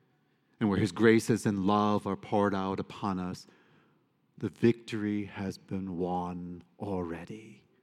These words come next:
Amen? My brothers and sisters,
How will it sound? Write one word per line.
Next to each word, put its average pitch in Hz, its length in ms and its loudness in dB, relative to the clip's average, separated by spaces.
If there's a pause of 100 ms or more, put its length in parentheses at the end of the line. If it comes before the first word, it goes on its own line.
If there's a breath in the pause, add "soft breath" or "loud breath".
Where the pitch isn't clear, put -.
(560)
Amen? 151 540 2 (1120 soft breath)
My 123 80 4
brothers 113 180 8
and 101 100 2
sisters, 117 600 4